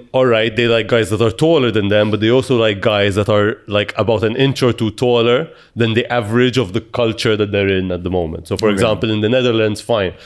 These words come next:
Speaker 1: I'll be taller than seventy-five percent of the women,
Speaker 2: I'd
Speaker 1: but
Speaker 2: never
Speaker 1: I'll be
Speaker 2: get laid in the
Speaker 1: shorter than
Speaker 2: Netherlands.
Speaker 1: eighty percent of the men. So that will be a very
Speaker 2: I'd,
Speaker 1: big
Speaker 2: I'd probably, like, never get laid in the Netherlands.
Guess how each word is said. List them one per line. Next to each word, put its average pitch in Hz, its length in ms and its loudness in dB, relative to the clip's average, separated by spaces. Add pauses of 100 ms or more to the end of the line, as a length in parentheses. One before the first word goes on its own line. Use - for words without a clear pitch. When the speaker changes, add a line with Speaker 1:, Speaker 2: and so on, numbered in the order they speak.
Speaker 1:
I'll 104 120 0
be 101 100 -2
taller 113 400 2
than 101 180 -2
seventy-five 104 540 -2
percent 101 280 -2
of 95 80 -10
the 101 60 -4
women, 98 260 2
Speaker 2:
I'd 104 40 0
Speaker 1:
but 170 160 2
Speaker 2:
never 95 140 -2
Speaker 1:
I'll 127 60 2
be 92 60 -2
Speaker 2:
get - 0 -
laid 92 100 0
in - 0 -
the 92 120 -2
Speaker 1:
shorter 127 320 2
than 80 160 -6
Speaker 2:
Netherlands. 127 260 -2
Speaker 1:
eighty 131 240 -2
percent 120 380 0
of 101 80 -2
the 110 80 2
men. 98 240 2 (220)
So 113 320 0
that 117 220 0
will 117 200 2
be 104 180 0
a 101 80 2
very 98 300 0
Speaker 2:
I'd, 92 100 -6
Speaker 1:
big 98 140 0
Speaker 2:
I'd 85 80 0
probably, 123 180 0
like, 92 140 0
never 98 300 0
get 87 140 -4
laid 87 200 -2
in 85 120 -4
the 85 80 -4
Netherlands. 85 540 -8